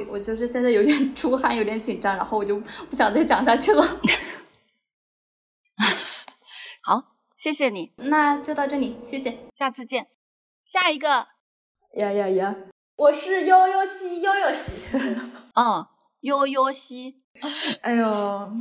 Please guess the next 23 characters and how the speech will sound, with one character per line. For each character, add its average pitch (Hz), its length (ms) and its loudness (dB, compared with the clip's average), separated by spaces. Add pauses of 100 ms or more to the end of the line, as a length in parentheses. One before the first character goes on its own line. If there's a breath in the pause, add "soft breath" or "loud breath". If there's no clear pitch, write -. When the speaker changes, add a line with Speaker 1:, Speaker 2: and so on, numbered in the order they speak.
(520 loud breath)
Speaker 3:
对， 135 320 0 (140)
我 233 160 0
是 370 160 0
真 359 180 0
的 359 100 0
如 247 180 0
假 247 220 6
包 220 220 6
换， 226 320 2 (200)
货 302 220 2
真 254 240 0
价 247 220 4
实 180 300 -4
的 208 240 2
没 196 180 -4
工 202 240 -2
作， 190 260 4
然 180 140 4
后 208 240 2
也 202 240 0
没 180 180 -4
闲 - 360 -2
着。 190 280 -6